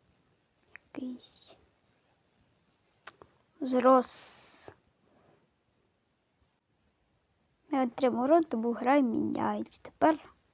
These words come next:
Соу Кінг. Юнайт. Як там правильно?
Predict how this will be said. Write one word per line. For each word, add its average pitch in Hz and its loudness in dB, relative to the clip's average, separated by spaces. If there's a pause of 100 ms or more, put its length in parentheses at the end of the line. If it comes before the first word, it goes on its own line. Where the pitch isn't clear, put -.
Соу 240 -6 (440)
Кінг. 214 -12 (600)
Юнайт. 226 -6 (1300)
Як - -20
там 269 -8
правильно? 262 -10